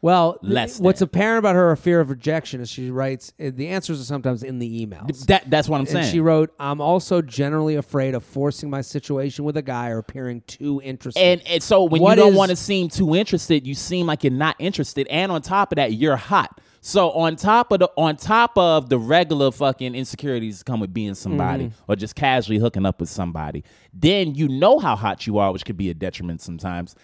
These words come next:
Speaker 2: And then you don't like to seem too interested. If you don't seem too interested, a lot of women will just seem uninterested.
Speaker 1: Yeah,
Speaker 2: And
Speaker 1: I
Speaker 2: when we know you have options, especially as fucking gorgeous as she is,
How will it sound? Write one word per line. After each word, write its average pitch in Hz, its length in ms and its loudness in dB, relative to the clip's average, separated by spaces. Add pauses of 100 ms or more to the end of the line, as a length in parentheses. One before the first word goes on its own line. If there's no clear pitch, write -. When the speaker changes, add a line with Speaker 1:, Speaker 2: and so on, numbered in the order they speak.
(160)
Speaker 2:
And 135 280 -2
then 160 320 0
you 170 140 -2
don't 175 140 -2
like 143 180 -2
to 135 60 -14
seem 139 300 -6
too 139 220 -8
interested. - 460 -10 (640)
If 180 180 4
you 233 140 -2
don't 247 200 -6
seem 202 360 -6
too 196 400 -8
interested, 123 440 -8
a 120 60 -4
lot 156 240 -2
of 165 80 -2
women 143 240 -6
will 127 60 -4
just 120 240 -4
seem 127 240 -6
uninterested. 120 640 -8 (840)
Speaker 1:
Yeah, 131 460 -2
Speaker 2:
And 165 320 2 (180)
Speaker 1:
I 139 40 -2
Speaker 2:
when 160 200 4
we 226 140 2
know 180 220 4
you 175 200 2
have 170 320 4
options, 151 580 -6
especially 127 360 -6
as 92 140 -6
fucking 80 300 -6
gorgeous 82 500 -4
as - 60 -12
she 151 220 -6
is, 64 220 -10